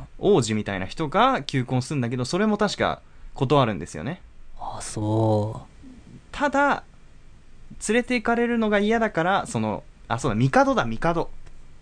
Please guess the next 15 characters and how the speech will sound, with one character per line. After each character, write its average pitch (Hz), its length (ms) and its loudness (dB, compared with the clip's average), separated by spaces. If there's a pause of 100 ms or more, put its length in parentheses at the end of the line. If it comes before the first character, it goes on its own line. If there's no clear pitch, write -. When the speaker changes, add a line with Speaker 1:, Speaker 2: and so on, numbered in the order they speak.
(480)
Speaker 2:
あ 131 760 8
あ。 - 20 2
Speaker 1:
ま 120 60 2
あ、 113 40 0
帝 196 200 4
国 208 240 2
の 190 80 2
帝 190 140 0
っ 147 40 2
て 120 80 -6
書 110 60 -2
い 104 60 -4
て 101 80 -6
み 101 100 -4
や-、 104 100 -4